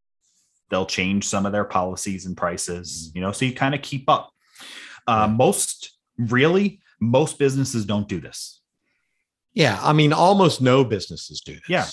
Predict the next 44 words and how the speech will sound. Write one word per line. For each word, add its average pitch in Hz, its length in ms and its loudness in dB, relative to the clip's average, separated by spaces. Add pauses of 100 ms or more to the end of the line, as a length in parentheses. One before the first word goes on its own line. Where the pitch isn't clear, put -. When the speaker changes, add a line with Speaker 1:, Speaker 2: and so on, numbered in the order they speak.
(120)
Speaker 1:
and 131 160 2
the 127 100 4
reason 170 380 2
why 135 220 4
they 143 160 4
don't 104 380 -2 (100)
is, 101 320 -2
well, 107 140 2
a 107 60 2
couple 135 260 -2
things, 78 400 -10 (320)
I - 120 2
think, - 320 -8
at - 120 -16
least. - 400 -12
Um, 92 440 -2 (960)
uh, 110 180 -2
there's 247 200 2
a 220 60 4
lot 151 260 6
of 123 60 -2
business 120 420 -2
out 113 180 2
there, 165 120 2
and 123 100 2
a - 20 0
lot 185 180 4
of - 80 -2
people 127 280 -2
can 101 160 -4
just 104 180 -4
get - 240 -6
overwhelmed 92 640 -4
busy, 80 320 -8
and 71 100 -12
then 78 140 -8
they 80 80 -8
don't 80 80 -8
have 78 160 -10
to - 80 -14
do 69 160 -10
any 55 160 -16
of - 80 -20
that. - 120 -20